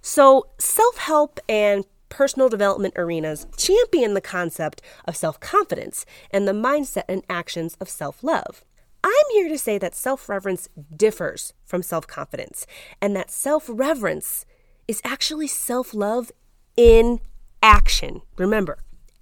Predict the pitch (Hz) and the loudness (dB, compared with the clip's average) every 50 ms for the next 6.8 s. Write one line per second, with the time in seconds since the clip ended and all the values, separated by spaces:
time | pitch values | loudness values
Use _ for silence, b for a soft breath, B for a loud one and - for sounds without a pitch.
0 | _ - 196 208 208 - - - 151 143 - - - - - - - - 277 285 | _ 0 2 4 4 4 2 2 -2 -6 -8 -12 -14 -16 -16 -6 0 2 2 4
1 | 269 247 320 311 294 311 466 466 - - - B B B B B 214 277 330 359 | 4 6 6 6 6 6 4 4 2 2 -2 B B B B B 6 6 6 6
2 | 339 320 311 302 302 302 262 254 240 226 277 262 233 233 - - 294 320 415 480 | 4 4 4 4 2 2 0 -4 -6 0 2 4 4 4 2 0 2 6 6 6
3 | - - 143 151 185 190 220 233 - 311 277 269 233 - 269 269 240 - - 226 | 6 4 2 0 2 2 2 2 2 0 -6 -6 -6 -6 -4 -6 -4 -4 -2 -4
4 | 233 - - - - 180 175 - 196 185 170 208 - - - - 220 202 - 196 | -4 -4 -6 -10 -8 -8 -6 -6 -4 -4 -2 -2 -4 -4 -4 -4 -6 -4 -4 -4
5 | 196 208 - - 156 - - 160 160 226 - - - - _ _ _ _ _ _ | -4 -4 -4 -6 -6 -6 -6 -8 -8 -6 -6 -6 -6 -8 _ _ _ _ _ _
6 | - 185 175 170 - - - 640 698 - - - 160 - - | 0 0 0 0 -2 -2 -2 -2 -2 -2 -4 -4 -4 -6 -10